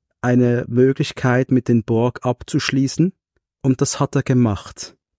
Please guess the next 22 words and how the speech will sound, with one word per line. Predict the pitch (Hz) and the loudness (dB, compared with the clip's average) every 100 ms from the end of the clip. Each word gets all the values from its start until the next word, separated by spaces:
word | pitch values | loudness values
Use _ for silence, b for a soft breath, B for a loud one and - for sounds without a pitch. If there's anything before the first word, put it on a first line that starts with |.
| - | -4
Auf | 127 127 - - | -2 -2 -4 -2
eine | 117 117 - - | 0 0 -2 -4
absolut | 131 143 - 143 139 - | -4 -2 -2 0 -2 -2
Star | - 120 131 | 0 2 0
Trekige | - 135 120 123 117 | 0 -4 -2 -4 -2
Art | 110 - | -2 -2
und | 110 | -2
Weise. | 101 98 101 135 156 _ _ _ - | 0 -2 0 -2 -2 _ _ _ -2
In | 123 110 | 0 0
drei | 123 113 117 | -2 -2 0
Romanen, | 143 135 110 107 127 123 | 2 2 2 2 0 0
die | 117 110 | -2 -2
ich | - - _ | -6 -14 _
gerne | 135 139 151 139 104 92 - _ _ - | 2 4 4 4 2 -4 -12 _ _ -2
mit | 120 123 - | 0 0 -4
einer | 117 143 135 131 120 - | -4 0 0 -2 -6 -10
Milliarde | 120 127 123 127 123 120 143 160 156 | -6 -4 -4 -2 -2 0 -2 0 0
Dollar | 139 117 123 147 | 2 2 2 0
Budget | 156 123 - - 113 131 151 _ _ _ _ | -4 -10 -4 0 2 2 0 _ _ _ _
verfilmt | - - 127 - - 127 143 | -10 -2 -2 -2 0 2 2
gesehen | - - 107 95 | -2 -2 0 0
hätte. | 92 - - | -2 -6 -10